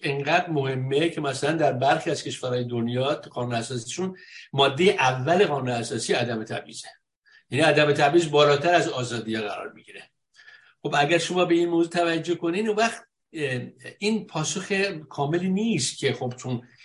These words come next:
آدما بالاخره امکانات یه جوری پیدا می‌کنن. مهم اینه که زنان در ایالات مختلف امریکا دچار تبعیض می‌شن و این شاید یکی از فواید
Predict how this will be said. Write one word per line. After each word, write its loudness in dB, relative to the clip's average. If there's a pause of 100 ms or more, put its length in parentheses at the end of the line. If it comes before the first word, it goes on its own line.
(540)
آدما 2
بالاخره 2
امکانات -2
یه 0
جوری -2
پیدا -2
می‌کنن. -18
مهم -4
اینه 0
که 0 (400)
زنان 2
در 2
ایالات 0
مختلف -2
امریکا -2 (800)
دچار 0
تبعیض -4
می‌شن -16 (600)
و -10
این -2 (140)
شاید 2
یکی 0
از 4
فواید 4